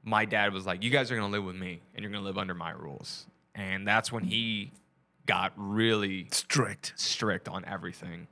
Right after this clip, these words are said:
Speaker 1: Like, literally had to come home at a certain time, couldn't go to friends' houses, couldn't do a lot of shit. And it was like we were kinda living under this thing. And then after, like, two years of that,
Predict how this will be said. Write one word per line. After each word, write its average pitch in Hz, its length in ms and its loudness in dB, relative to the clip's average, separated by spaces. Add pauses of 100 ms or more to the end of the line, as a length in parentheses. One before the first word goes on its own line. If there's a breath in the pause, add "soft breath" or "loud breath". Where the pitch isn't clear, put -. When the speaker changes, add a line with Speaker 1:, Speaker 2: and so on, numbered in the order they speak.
(320 soft breath)
Speaker 1:
Like, 101 160 2
literally 117 360 4
had 104 220 6
to 107 40 -2
come 113 240 -2
home 107 380 -4
at 98 100 -2
a 101 40 -6
certain 101 300 -6
time, 101 600 0 (340 soft breath)
couldn't 127 220 4
go 127 120 6
to 120 80 4
friends' 104 400 -4
houses, 101 600 0
couldn't 117 220 -4
do 113 120 4
a - 40 4
lot 98 260 4
of 95 60 -4
shit. 98 460 0 (380 soft breath)
And 117 200 6
it 113 60 8
was 104 160 2
like 101 160 6
we 113 100 4
were 110 80 4
kinda 120 240 2
living 110 420 4
under 107 180 0
this 98 160 0
thing. 123 220 2
And 113 80 2
then 123 180 2
after, 165 360 6
like, 156 320 4 (260)
two 156 240 4
years 139 420 4
of 101 140 0
that, 90 380 2